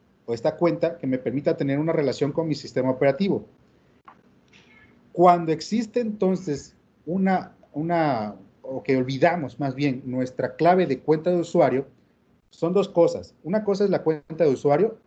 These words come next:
esto que tenemos aquí. Esta cuenta de usuario, por ejemplo, esta es una cuenta de usuario dentro del sistema operativo. Y lo que estamos manejando acá es un Apple I D, que esta es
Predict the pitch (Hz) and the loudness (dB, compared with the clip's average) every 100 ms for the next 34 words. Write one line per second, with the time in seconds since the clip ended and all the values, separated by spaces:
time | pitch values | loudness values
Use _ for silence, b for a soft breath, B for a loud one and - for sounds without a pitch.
0 | - 143 127 135 127 127 165 123 - 143 | -8 -6 -4 -6 -4 -4 -4 -6 -6 -8
1 | 262 - _ _ - _ _ _ _ _ | -8 -14 _ _ -20 _ _ _ _ _
2 | _ _ _ _ _ - _ _ _ - | _ _ _ _ _ -20 _ _ _ -20
3 | _ - _ - - _ - _ _ 127 | _ -20 _ -20 -20 _ -20 _ _ -8
4 | - 135 139 139 113 135 131 196 - 110 | -4 0 0 2 2 4 4 2 -2 -8
5 | 104 131 139 135 - 127 - - 143 127 | -4 -2 -2 -4 -4 -6 -4 -2 -2 0
6 | 110 117 123 160 151 101 - b b b | 0 0 2 4 4 2 -8 b b b
7 | b b _ _ _ _ - - 123 127 | b b _ _ _ _ -20 -18 -2 -2
8 | - 151 127 - 117 117 135 131 202 - | 2 2 0 -4 -2 2 2 2 0 -2
9 | - _ _ - 147 147 143 160 214 190 | -6 _ _ -4 0 0 2 0 2 2
10 | 151 139 151 147 - 120 156 - - 131 | 0 -2 0 -2 0 -2 -2 -8 -6 -6
11 | 131 135 151 - 131 - 131 - 127 135 | -6 -6 -6 -2 -2 0 -2 0 -2 0
12 | 190 196 - _ - 117 127 156 165 170 | -2 -4 -14 _ -4 0 0 2 2 0